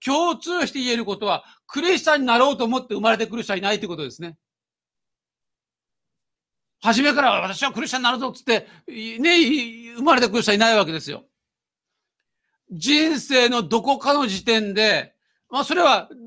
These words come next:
どっか一箇所、一点かもしれないし、長く続く、えー、期間かもしれませんけれども、神様を信じようと思う状況が出てくるわけですよね。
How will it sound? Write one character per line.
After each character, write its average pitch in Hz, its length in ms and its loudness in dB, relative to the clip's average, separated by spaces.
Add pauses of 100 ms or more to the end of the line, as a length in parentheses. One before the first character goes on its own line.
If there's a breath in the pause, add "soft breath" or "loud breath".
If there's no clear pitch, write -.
ど 294 120 -4
っ - 20 -20
か 254 140 -2
一 269 360 -8
箇 285 220 4
所、 247 200 2
一 226 140 -6
点 262 360 -2
か 247 120 -2
も 254 120 -2
し - 100 -4
れ 208 60 0
な 202 120 0
い 175 60 -6
し、 196 200 -8 (140)
長 262 460 4
く - 80 -10
続 220 460 -8
く、 - 40 -20 (160 soft breath)
え 180 100 -6
ー、 190 60 -6
期 - 120 -18
間 233 200 2
か 226 100 2
も 220 100 -2
し 165 100 -10
れ 196 60 -2
ま 190 100 -6
せ 185 140 -8
ん 175 60 -10
け 165 80 -10
れ 170 60 -12
ど 180 120 -4
も、 285 220 -2 (340 soft breath)
神 370 280 2
様 262 280 0
を 240 80 2
信 269 400 -2
じ 226 160 -6
よ 269 220 0
う 247 60 -8
と 214 180 0
思 240 300 0
う - 40 -4 (200 soft breath)
状 240 380 2
況 247 180 -6
が 233 120 2
出 202 100 0
て 311 100 -2
く 254 100 -8
る 247 60 2
わ 202 120 4
け 156 60 -8
で 156 100 -4
す - 100 -16
よ 151 80 -6
ね。 240 260 -2